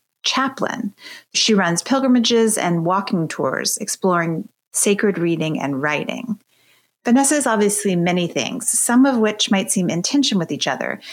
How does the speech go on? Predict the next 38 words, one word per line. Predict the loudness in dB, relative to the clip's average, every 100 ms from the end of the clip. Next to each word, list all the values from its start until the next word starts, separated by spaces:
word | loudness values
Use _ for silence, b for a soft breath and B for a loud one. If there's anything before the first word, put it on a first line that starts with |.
| B
She's | -2 0 0
a |
chaplain | -2 -2 -2 0 -2 0 2 2 -2 _ _ _ 2
and | 4 4 2
she's | 2 0 2
an | 0 0
atheist. | -2 -2 -2 -4 -4 -6 -8 -10 b b b _ -8
At | -2
the | 0
same | 2 2 2
time, | 2 2
she | 2 0
calls | 0 -2 0
herself | 0 -2 -2
a | -2
hundred | 0 2 2
percent | 0 0 -2 -2
Jewish | -2 0 2 0 0
and | 0 0
says | 0 0 -2
that | -2
she | -2 0
loves | 0 0 -2
Judaism. | 0 2 4 2 -2 -4 -4 -8 b b b -2
So | 0 2
we | 2 0
started | 0 -2 -2 -2 -2
by | -2
asking | 0 0 0 2 2 2 0 -4
about | -6 -2 -2 0
the |
interplay | 0 2 2 0 0 0 -2
for | -4
her | -4 -2 -2 -2
between | -2 -2 -2 -2
atheism | -2 -2 0 0 -2 -2 -4 -4
and | -4 -4
Judaism. | -4 -4 -6 -6 -6 -6